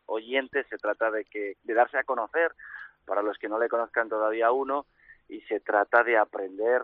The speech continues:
y mejorar la radio, eh, en la medida de las posibilidades de cada uno.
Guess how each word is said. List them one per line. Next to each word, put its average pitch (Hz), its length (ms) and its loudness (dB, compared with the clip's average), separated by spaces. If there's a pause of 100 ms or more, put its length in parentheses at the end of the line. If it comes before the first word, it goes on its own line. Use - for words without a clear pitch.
(120)
y 104 300 -6
mejorar 98 580 0
la 113 100 6
radio, 113 520 -2
eh, 95 560 -10
en 101 40 -10
la - 100 -2
medida 98 260 2
de 120 80 8
las 98 80 0
posibilidades 98 580 -2
de 92 80 -10
cada 85 240 0
uno. 165 200 0